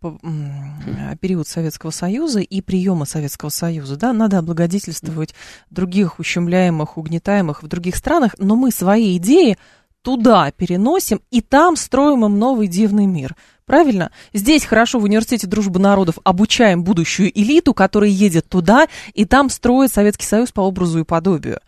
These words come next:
Но не значит, что приезжают все сюда,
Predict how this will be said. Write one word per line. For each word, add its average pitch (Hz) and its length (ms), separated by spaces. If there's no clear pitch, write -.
Но 254 440
не 214 180
значит, 214 420
что - 160
приезжают 196 500
все - 280
сюда, 202 460